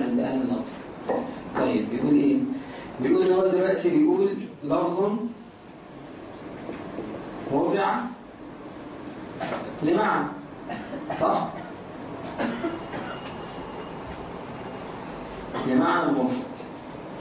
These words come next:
أنا قلت إيه؟ هو ابن هشام يعني قال إيه؟ قال: "الكلمة قول، هم، مفرد". وعرف القول ده بكلمة إيه؟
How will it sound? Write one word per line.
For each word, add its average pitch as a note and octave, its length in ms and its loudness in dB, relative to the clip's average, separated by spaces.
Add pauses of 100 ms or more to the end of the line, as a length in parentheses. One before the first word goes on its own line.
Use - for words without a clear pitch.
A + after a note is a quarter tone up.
(300)
أنا G3+ 200 4
قلت G#3+ 200 4
إيه؟ F3 360 4
هو D#3+ 200 2
ابن D3+ 440 0
هشام C3+ 320 4
يعني A#2+ 200 4
قال D#3 140 0
إيه؟ C#3+ 200 4 (400)
قال: F3 80 4
"الكلمة G3 800 4 (120)
قول، G#3 520 6 (2000)
هم، E3+ 320 2 (1040)
مفرد". A#3+ 300 6 (1120)
وعرف A3 520 4
القول G#3 400 2
ده B2 260 2 (280)
بكلمة F3+ 440 4
إيه؟ E3+ 200 2